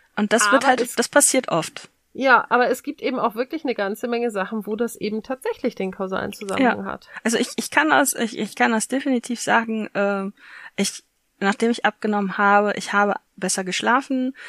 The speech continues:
Speaker 1: ich habe besser Luft gekriegt und ich war danach nie wieder erkältet.
Speaker 2: Ja.
Speaker 1: So,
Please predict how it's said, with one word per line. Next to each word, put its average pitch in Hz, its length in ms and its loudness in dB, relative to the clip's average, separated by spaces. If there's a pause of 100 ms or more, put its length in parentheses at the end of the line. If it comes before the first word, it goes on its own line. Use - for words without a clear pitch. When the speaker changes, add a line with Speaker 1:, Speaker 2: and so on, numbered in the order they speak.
(240)
Speaker 1:
ich - 220 -8 (100)
habe 202 220 2
besser 202 200 0
Luft 240 200 -2
gekriegt 214 420 -2
und 190 140 0
ich - 140 -8
war 180 180 4
danach 175 380 0
nie 185 160 -2
wieder 175 180 0
erkältet. - 520 -6 (640)
Speaker 2:
Ja. 262 240 -4 (520)
Speaker 1:
So, 180 140 0